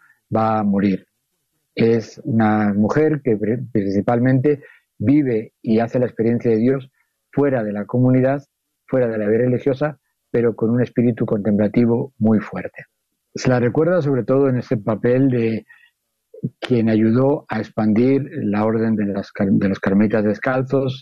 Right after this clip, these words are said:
la rama femenina, ¿verdad?, en Francia.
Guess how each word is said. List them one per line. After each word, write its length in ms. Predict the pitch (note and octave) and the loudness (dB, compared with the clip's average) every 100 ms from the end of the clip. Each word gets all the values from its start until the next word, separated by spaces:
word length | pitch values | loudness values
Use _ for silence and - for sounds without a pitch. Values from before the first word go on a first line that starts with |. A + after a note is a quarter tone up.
| C3 | -6
la 140 | G2 | -2
rama 260 | G#2 A2 G#2+ | 0 0 -2
femenina, 640 | A#2 A#2 A#2+ B2+ C#3 D3 _ _ _ _ - | 0 2 4 2 2 -2 _ _ _ _ -4
¿verdad?, 380 | A2 G#2+ A#2 A2+ _ | 0 0 0 -4 _
en 160 | G#2+ G#2 | -4 -2
Francia. 560 | G#2 G2+ F#2 G2+ F#2+ | 0 -2 -2 -6 -8